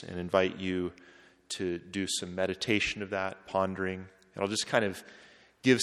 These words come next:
some cues for, for what that's like again, just a reminder of, of what that stage of prayer is like. Three or four minutes of that, just silence for you to do that meditation, that pondering on your own.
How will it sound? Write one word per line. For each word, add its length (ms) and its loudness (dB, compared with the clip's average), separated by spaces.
some 160 -2
cues 480 2
for, 320 0
for 140 -2
what 240 2
that's 300 2
like 260 4
again, 380 -2
just 240 -4
a 40 -2
reminder 640 0
of, 560 -6
of 160 -10
what 160 0
that 220 2
stage 420 0
of 160 -10
prayer 240 2
is 160 0
like. 420 2
Three 240 6
or 100 10
four 300 8
minutes 420 4
of 80 0
that, 320 4
just 300 0
silence 480 4
for 140 -4
you 260 0
to 220 -6
do 180 -2
that 260 0
meditation, 680 -4
that 200 -6
pondering 460 -2
on 160 -2
your 160 -2
own. 320 -4